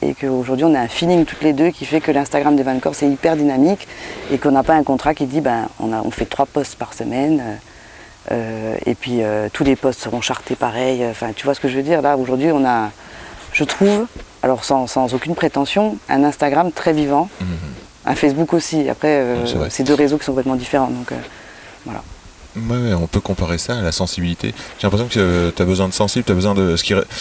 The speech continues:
Speaker 2: ce qui, euh, le point commun avec le vin, c'est la rencontre quand même.
Speaker 1: Oui,
Speaker 2: Des
Speaker 1: c'est la
Speaker 2: vignerons,
Speaker 1: rencontre. La
Speaker 2: la
Speaker 1: rencontre.
Speaker 2: relation.
Speaker 1: Ouais. La rencontre avec les vignerons, la rencontre avec les sommeliers, la rencontre avec les journalistes, la rencontre avec des chefs. Voilà, c'est, euh,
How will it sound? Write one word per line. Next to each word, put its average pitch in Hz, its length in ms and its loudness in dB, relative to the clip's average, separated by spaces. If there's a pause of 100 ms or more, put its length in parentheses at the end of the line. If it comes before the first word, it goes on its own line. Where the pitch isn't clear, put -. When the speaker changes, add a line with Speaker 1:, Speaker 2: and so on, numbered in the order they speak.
(140)
Speaker 2:
ce - 100 -8
qui, 101 200 -2
euh, 87 220 4
le 87 80 2
point 104 160 2
commun 107 200 0
avec 101 120 0
le 101 80 4
vin, 113 200 0
c'est 98 100 -4
la 87 80 2
rencontre 107 420 -2
quand 85 80 -4
même. 80 80 -4 (100)
Speaker 1:
Oui, 175 180 4
Speaker 2:
Des - 80 -2
Speaker 1:
c'est 175 60 4
la 143 100 4
Speaker 2:
vignerons, 90 280 4
Speaker 1:
rencontre. 117 200 -2 (180)
La 131 60 2
Speaker 2:
la 131 80 2
Speaker 1:
rencontre. 98 180 2
Speaker 2:
relation. 92 380 2 (340)
Speaker 1:
Ouais. 117 160 -4 (200)
La 123 60 0
rencontre 135 300 0
avec 127 100 -4
les 135 60 2
vignerons, 127 400 2
la 127 60 2
rencontre 127 240 -4
avec 113 100 -8
les 123 40 -8
sommeliers, 123 540 -2
la 123 60 -4
rencontre 127 300 -4
avec 123 120 -10
les 120 80 -8
journalistes, 127 600 -2
la 127 80 -4
rencontre 131 220 -4
avec 123 120 -2
des 117 100 -6
chefs. 135 500 0 (400)
Voilà, 143 200 2
c'est, 117 300 -6
euh, 107 60 -4